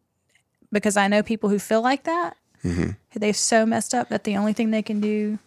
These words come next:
Speaker 1: to make it right is just take their own life.
Speaker 2: Mm-hmm.
Speaker 1: Or what does Tiziana say?
Speaker 2: Unalive.
Speaker 1: Unalive themselves.
Speaker 2: Unalive themselves, yeah.
Speaker 1: Um, what he did, what he allowed to be done through him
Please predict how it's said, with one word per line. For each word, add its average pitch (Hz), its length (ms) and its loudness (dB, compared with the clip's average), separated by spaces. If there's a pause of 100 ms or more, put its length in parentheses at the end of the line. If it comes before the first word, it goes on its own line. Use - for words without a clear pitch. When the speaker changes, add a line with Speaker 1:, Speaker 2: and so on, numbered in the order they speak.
(160)
Speaker 1:
to 220 100 -6
make 208 220 -2
it - 60 -6
right 202 200 -2
is 208 100 -2
just - 220 -8
take 214 160 -4
their 202 120 -4
own 202 140 -4
life. 208 400 -4
Speaker 2:
Mm-hmm. 90 360 0 (420)
Speaker 1:
Or 135 340 0 (1040)
what 202 100 -4
does 190 280 -2 (240)
Tiziana 202 500 -2
say? 208 260 -2
Speaker 2:
Unalive. 208 60 10 (140)
Speaker 1:
Unalive 87 320 10
themselves. - 580 2
Speaker 2:
Unalive - 60 -4
themselves, - 280 -6
yeah. - 120 -4 (640)
Speaker 1:
Um, 196 200 0 (1900)
what 214 400 6
he 226 100 4
did, 214 400 4
what 208 220 4
he 226 160 4
allowed 208 580 6 (220)
to - 120 -2
be 208 160 2
done 208 320 4
through 214 280 0
him 185 560 0